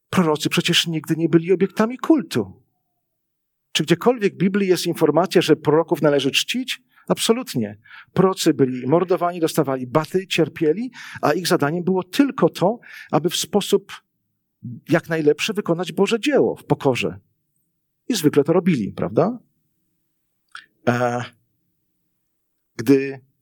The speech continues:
stawiasz pomnik, czy to fizyczny, czy w swoim sercu, komukolwiek, czemukolwiek, to pamiętaj, że to jest bezbożna postawa. I Pan Jezus mówi im wyraźnie: „Jesteście hipokrytami, obłudnikami, kłamcami, oszustami, a jeszcze do tego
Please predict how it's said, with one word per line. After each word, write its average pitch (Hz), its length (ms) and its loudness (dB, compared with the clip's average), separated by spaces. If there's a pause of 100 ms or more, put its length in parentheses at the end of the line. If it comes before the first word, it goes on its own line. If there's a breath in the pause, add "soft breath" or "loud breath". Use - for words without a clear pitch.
(280)
stawiasz 156 300 -2
pomnik, 135 420 -4
czy - 120 -10
to 185 100 0
fizyczny, 143 480 0
czy 127 120 -2
w - 40 -8
swoim 123 280 -2
sercu, 131 600 -2 (600 soft breath)
komukolwiek, 160 640 0
czemukolwiek, 139 880 -2 (640 soft breath)
to - 100 -4
pamiętaj, 180 300 0
że - 60 -6
to - 60 0
jest 139 100 0
bezbożna 165 440 0
postawa. 160 380 -2
I 135 60 -2
Pan 175 140 -4
Jezus 165 240 -6
mówi 175 160 -6
im 170 80 -10
wyraźnie: 175 480 -2 (360 loud breath)
„Jesteście - 360 2
hipokrytami, 180 720 -2
obłudnikami, 180 800 0
kłamcami, 180 540 2
oszustami, 175 560 0 (280 loud breath)
a 185 100 4
jeszcze 214 280 2
do 185 100 0
tego 220 500 0